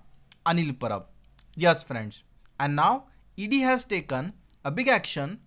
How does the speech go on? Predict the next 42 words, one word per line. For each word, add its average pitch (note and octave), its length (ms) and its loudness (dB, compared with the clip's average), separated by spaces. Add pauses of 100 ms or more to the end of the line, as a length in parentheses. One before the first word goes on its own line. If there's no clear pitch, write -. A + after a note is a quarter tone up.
(100)
on F#3 260 0 (340)
Anil C#3 320 -2
Parab. G2 260 -10 (380)
So - 200 -2
as A#3+ 220 2
we C4 120 -6
all C4 160 4
know B3+ 160 2
that E3 320 -2 (300)
E E3+ 120 -4
D A#3+ 140 0
along G#3 300 2
with C4+ 160 -6
Anil F#3 260 -2
Deshmukh E3+ 440 -6 (340)
is A3+ 120 -6
also G#3 360 0
investigating A#3+ 680 -4
money G#3 220 -2
laundering G#3+ 380 0
case D#3+ 380 -8 (300)
related F3 520 -2
to B3+ 160 -8 (260)
Anil D3+ 300 0
Parab. G#2+ 300 -6 (420)
And F3 300 0 (440)
we G3+ 160 -2
all B3+ 160 4
know F3 140 -2
that C#3 320 -2 (260)
one A#3+ 240 0
week A#3 220 -4
back D3+ 360 -2
E F3 140 -8
D B3 120 -2
had B3 260 0
summoned G3 400 -4 (260)
Anil D#3+ 260 0
Parab. G#2+ 280 -8 (400)
But D#3 160 -4
Anil A#3+ 340 -4
Parab F3 320 0